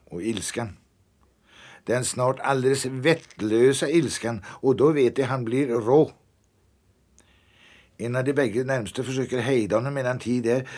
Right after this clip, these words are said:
sticker en näve innanför hans kavaj och nyper honom i rumpan. Resultatet är bara äggelse. "Jag ska skriva efter henne", ger han som ett första besked. "Jag ska ta henne tillbaka. Och sen flyttar hon inte, nej."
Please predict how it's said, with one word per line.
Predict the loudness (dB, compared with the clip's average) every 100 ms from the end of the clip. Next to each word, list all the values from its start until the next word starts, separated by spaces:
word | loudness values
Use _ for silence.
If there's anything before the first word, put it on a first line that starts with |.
| -14
sticker | -6 -2 -2 0
en | 0
näve | 0 0 2 0
innanför | -2 -4 -4
hans | -4 -4
kavaj | -4 0 2 4
och | 2
nyper | 2 0 0 -2
honom | -2 0
i | 2
rumpan. | 2 0 -2 -4 -4 _ _ _ _ _ _ _ _ _ _ _ _ _ _ _ _ _ _ _ _ _
Resultatet | -4 -2 -2 -2 -4 -4 -6
är | -2 -2 -4
bara | -2 2 4 2 2 0
äggelse. | 0 0 0 -4 -2 -6 -8 -16 -10 4
"Jag | 6
ska | 8 6
skriva | 6 6 6 8
efter | 8 8 6
henne", | 8 6 4 _ -20 _ _ _ -12
ger | 0 2
han | 2
som | 0 -2 -4
ett | -4
första | -4 -4 -6
besked. | -6 -6 -8 -12 -20 -14 2
"Jag | 8 8
ska | 8 6
ta | 8 10 10
henne | 8
tillbaka. | 6 6 6 4 -4 -6 _ _ _ _ _ _ _ -20
Och | -18 -2 6 8 8
sen | 6 6 4
flyttar | 2 4 4 4 4 4
hon | 4
inte, | 2 2 2
nej." | 4 6 4